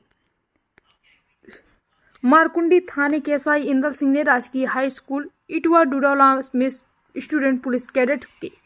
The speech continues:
छात्राओं को सामाजिक मूल्य, आचार विचार, धैर्य के प्रति समझाया। वहीं हेल्पलाइन एक ज़ीरो नौ ज़ीरो वुमेन पावर लाइन, एक आठ एक महिला हेल्पलाइन,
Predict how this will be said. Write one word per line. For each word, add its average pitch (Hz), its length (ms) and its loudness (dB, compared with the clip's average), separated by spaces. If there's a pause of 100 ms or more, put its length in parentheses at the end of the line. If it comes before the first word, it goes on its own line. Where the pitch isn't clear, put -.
(380)
छात्राओं 277 600 0
को 277 300 0 (200)
सामाजिक 359 580 2
मूल्य, 277 380 0 (440)
आचार 269 380 2
विचार, 254 460 -2 (600)
धैर्य 311 280 -2
के 311 160 -6
प्रति 277 300 -6
समझाया। 240 640 -6
वहीं 285 340 0
हेल्पलाइन 294 540 -2 (100)
एक 277 240 -2
ज़ीरो 247 320 0
नौ 233 180 0
ज़ीरो 247 280 2 (340)
वुमेन 311 400 -4 (240)
पावर 262 280 2
लाइन, 247 280 -2 (540)
एक 277 280 -2
आठ 247 240 0
एक 262 220 -4
महिला 277 380 0
हेल्पलाइन, 240 580 -4